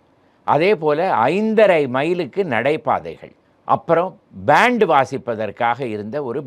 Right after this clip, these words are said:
பேண்ட் ஸ்டாண்ட், ஒரு நீச்சல் குளம், இரண்டு டென்னிஸ் கோர்ட், அதை தவிர ஒரு ஜூ. அந்த ஜூ தான் காலேஜ் ரோட்லேருந்து இந்த இடத்துக்கு இடம் மாற்றப்பட்டது. இந்த இடத்துக்கு அந்த ஜூ ஒரு பதினோரு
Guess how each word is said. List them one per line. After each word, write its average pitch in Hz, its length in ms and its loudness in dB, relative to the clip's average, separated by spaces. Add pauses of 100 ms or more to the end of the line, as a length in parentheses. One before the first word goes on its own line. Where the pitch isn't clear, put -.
பேண்ட் 143 300 0
ஸ்டாண்ட், 76 280 -18 (280)
ஒரு 143 140 2 (100)
நீச்சல் 143 420 -2
குளம், 82 240 -10 (720)
இரண்டு 185 420 2 (120)
டென்னிஸ் 143 420 -4
கோர்ட், - 260 -10 (540)
அதை 113 200 -4 (120)
தவிர 113 260 0 (240)
ஒரு 107 120 -6 (100)
ஜூ. 82 100 -14 (540)
அந்த 139 260 2
ஜூ 135 100 0 (140)
தான் 165 160 2 (140)
காலேஜ் 127 420 2
ரோட்லேருந்து 113 560 -2 (640)
இந்த 113 200 0 (840)
இடத்துக்கு 123 460 0 (160)
இடம் 127 280 2
மாற்றப்பட்டது. - 640 -6 (280)
இந்த 226 120 4 (120)
இடத்துக்கு 226 480 4
அந்த 147 160 4 (100)
ஜூ 151 100 4 (120)
ஒரு 123 100 2 (140)
பதினோரு 185 480 4